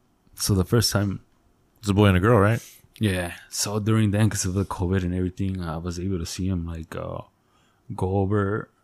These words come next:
Speaker 1: and see him for a couple of fucking, like, uh, hours or something, go to the park and put a mask on and everything just to be safe.
Speaker 2: Mm-hmm.
Speaker 1: <clears throat> But after that, uh, was, 'cause after that, I was stuck in the house still for a while.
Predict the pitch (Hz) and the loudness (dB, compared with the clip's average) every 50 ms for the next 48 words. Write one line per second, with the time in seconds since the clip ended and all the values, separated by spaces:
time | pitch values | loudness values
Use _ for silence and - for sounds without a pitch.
0 | _ _ _ - 92 90 90 87 - - 98 87 85 - 110 92 87 - - 107 | _ _ _ -6 -4 -4 -4 -4 -2 0 0 0 0 -2 -2 -4 -2 -2 0 -2
1 | 98 - - - 98 95 92 90 92 92 - - 98 92 - - 107 98 98 95 | -2 -2 -2 -2 0 0 2 0 -2 -2 -2 -2 -2 -2 -2 -2 -2 -2 -2 -2
2 | 98 101 - - - 50 - - - - - _ - 107 95 98 107 107 107 92 | -4 -6 -8 -6 -8 -8 -8 -8 -14 -18 -20 _ -10 -8 -6 -4 -2 0 0 -2
3 | 92 101 104 101 95 101 - 101 101 - - 101 101 87 90 - - 87 87 90 | -2 -2 -2 -2 -2 -2 -2 -4 -4 -2 -2 -2 -2 -4 -6 -8 -6 -4 -4 -4
4 | 104 110 _ - - 101 101 - - 107 92 92 92 98 98 98 95 - - 98 | -4 -6 _ -12 -12 -12 -8 -2 -2 0 0 0 -4 -4 -6 -8 -10 -10 -8 -8
5 | 98 98 98 98 98 95 92 98 98 104 98 92 95 101 - - 110 107 95 - | -6 -6 -4 -4 -4 -4 -4 -4 -4 -4 -6 -4 -6 -6 -8 -6 -4 -4 -2 -2
6 | - 95 92 104 98 - _ _ - - 98 98 98 90 85 80 - - - - | -2 -2 -2 -4 -4 -6 _ _ -6 -2 0 0 2 0 0 -2 -6 -14 -20 -20
7 | - - - - - - - - - - - - - - - - 151 156 147 143 | -20 -20 -20 -20 -20 -20 -18 -18 -18 -20 -20 -20 -20 -12 -2 2 4 6 6 6
8 | 151 147 139 131 123 123 - - - - - - 120 123 143 123 110 113 117 113 | 8 8 8 8 6 4 -2 -8 -10 -10 -10 -8 -8 -4 0 2 4 4 4 2
9 | 113 107 - 110 104 110 120 127 131 120 120 127 117 110 110 113 104 98 123 - | 0 0 0 -2 -2 0 2 2 4 4 6 6 6 6 6 6 4 2 0 -6
10 | _ _ _ _ _ _ _ _ _ - 117 107 104 104 101 - - - - - | _ _ _ _ _ _ _ _ _ 0 4 6 6 6 4 4 0 0 -2 -4
11 | - - - - - _ - - 120 98 110 107 117 117 113 101 113 117 123 127 | -8 -14 -20 -20 -20 _ 0 4 4 6 6 4 2 2 2 4 4 6 6 6
12 | 127 120 120 110 - 131 120 123 113 98 92 101 107 117 110 - - 107 95 - | 8 6 6 6 6 4 4 4 4 2 2 2 2 2 2 2 0 -2 -2 0
13 | - 104 98 92 92 95 95 92 90 92 | 0 -2 0 0 0 -2 -2 -2 -4 -6